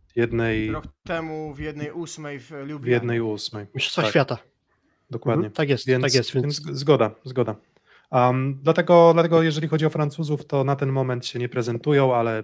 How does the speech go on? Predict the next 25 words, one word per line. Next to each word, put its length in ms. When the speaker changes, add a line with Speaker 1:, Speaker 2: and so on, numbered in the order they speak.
Speaker 1:
mogą 280
się 140
prezentować, 640
bo 120
to 100
też 200
nie 80
jest 180
moment, 260
w 40
którym 280
oni 120
mają 200
prezentować 500
się 100
bardzo 260
dobrze. 340
Zaraz 220
przejdziemy 340
też 140
do 100
typów 340
na 180
jedną 220
ósmą, 460